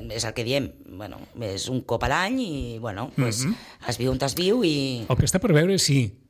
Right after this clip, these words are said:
Speaker 2: de cara a la festa, en algun moment, de la mateixa manera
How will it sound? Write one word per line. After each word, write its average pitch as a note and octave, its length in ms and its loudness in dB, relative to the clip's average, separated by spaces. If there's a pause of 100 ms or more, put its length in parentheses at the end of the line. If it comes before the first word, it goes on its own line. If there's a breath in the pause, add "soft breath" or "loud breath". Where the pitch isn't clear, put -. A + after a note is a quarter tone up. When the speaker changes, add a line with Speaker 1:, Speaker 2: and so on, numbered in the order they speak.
Speaker 2:
de A#2 280 0
cara D#3+ 200 2
a D#3 40 0
la C#3 100 0
festa, D#3 460 0 (460)
en B2+ 220 0
algun A2+ 340 2
moment, E3+ 440 4 (340)
de C3+ 160 0
la A2+ 120 2
mateixa B2 340 4
manera C3+ 420 4